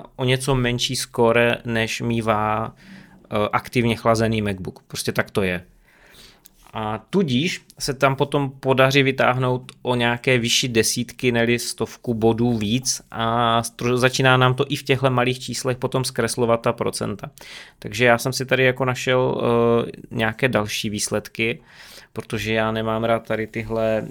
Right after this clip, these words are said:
věci, hlavně cokoliv, co je Max Tech, tak to já si ověřuju radši pětkrát.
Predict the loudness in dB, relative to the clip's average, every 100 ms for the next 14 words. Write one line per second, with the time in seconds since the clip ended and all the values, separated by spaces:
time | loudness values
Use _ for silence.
0 | -8 -4 -2 0 2 2 0 -4 -2 -2
1 | 0 0 0 -2 -4 -2 -2 -2 -6 -2
2 | -2 -2 -2 -4 0 0 0 0 0 -2
3 | -4 -4 -4 -4 -2 0